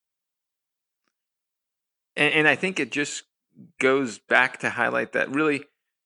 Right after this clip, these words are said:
while we don't need to spread ourselves too thin, um, the relationship, uh, that, that,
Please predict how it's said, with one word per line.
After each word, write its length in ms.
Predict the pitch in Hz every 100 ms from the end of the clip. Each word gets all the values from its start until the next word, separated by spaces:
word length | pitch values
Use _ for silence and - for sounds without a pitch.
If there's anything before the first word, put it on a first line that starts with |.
| _ _
while 260 | 143 139 135
we 120 | 135
don't 320 | 143 160 -
need 160 | 147 123
to 100 | 113
spread 340 | - 139 139
ourselves 600 | 131 - 123 120 101 - -
too 220 | - 220
thin, 500 | - - 92 92 120 _ _ -
um, 440 | 113 104 104 104 - _ - _ _ _
the 640 | 110 113 123 117 117 107 - _ _ - -
relationship, 1040 | 123 120 135 143 - 147 - 143 127 - _ -
uh, 300 | 110 107 95
that, 360 | 95 104 98 -
that, 260 | 101 98